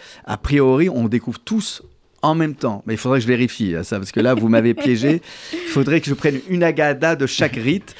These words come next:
Speaker 2: Bah,
Speaker 1: pour
Speaker 2: on
Speaker 1: voir.
Speaker 2: en a plusieurs, on n'a jamais
Speaker 1: Ouais.
Speaker 2: les mêmes. Mais,
Speaker 1: Bon,
Speaker 2: euh,
Speaker 1: alors maintenant, il y a... Vous savez qu'on est très attaché au regard. Le regard qu'on pose sur quelqu'un, le regard qu'on pose sur les événements.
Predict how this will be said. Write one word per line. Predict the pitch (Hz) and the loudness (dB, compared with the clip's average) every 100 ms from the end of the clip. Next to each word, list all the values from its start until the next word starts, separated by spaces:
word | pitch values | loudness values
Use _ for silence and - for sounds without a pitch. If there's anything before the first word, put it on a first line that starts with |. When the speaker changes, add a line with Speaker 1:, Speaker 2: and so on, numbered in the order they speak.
| - | -6
Speaker 2:
Bah, | 214 | 0
Speaker 1:
pour | 254 | 4
Speaker 2:
on | 233 | 6
Speaker 1:
voir. | - 240 | 6 4
Speaker 2:
en | |
a | 240 311 | 0 -4
plusieurs, | - 240 226 | -4 -2 0
on | |
n'a | 220 | 0
jamais | 208 214 | 0 2
Speaker 1:
Ouais. | 208 127 | 2 2
Speaker 2:
les | 165 | 0
mêmes. | 156 - - | -6 -8 -4
Mais, | 190 | 2
Speaker 1:
Bon, | 156 165 | 2 2
Speaker 2:
euh, | 156 | -2
Speaker 1:
alors | 135 120 | -4 -2
maintenant, | 135 160 160 135 - _ _ - | 0 0 0 -4 -10 _ _ -10
il | 113 | -2
y | 131 | 0
a... | 151 180 202 _ _ _ _ _ - - _ _ _ _ _ - | 0 0 -6 _ _ _ _ _ -20 -20 _ _ _ _ _ -6
Vous | |
savez | 131 | -2
qu'on | 135 110 | 0 0
est | 104 | 0
très | - 165 | 0 0
attaché | 131 120 107 117 131 - _ _ _ - - _ _ - | 0 -2 -2 0 -2 -4 _ _ _ -20 -20 _ _ -4
au | |
regard. | 101 107 95 82 101 _ _ _ _ _ _ _ _ _ _ _ _ _ _ - | -2 0 -2 -4 -12 _ _ _ _ _ _ _ _ _ _ _ _ _ _ -8
Le | 98 | -2
regard | 101 117 131 - | 2 2 2 -2
qu'on | 113 | -6
pose | - 127 | -2 -4
sur | - 107 | -4 -4
quelqu'un, | 104 - 90 82 - - - | -6 -4 -8 -8 -16 -20 -14
le | - - | -4 0
regard | 107 127 | 2 0
qu'on | - 113 | -2 -4
pose | 131 127 | -2 -4
sur | - | -2
les | 104 104 95 | -2 0 0
événements. | 104 95 87 | 0 0 -2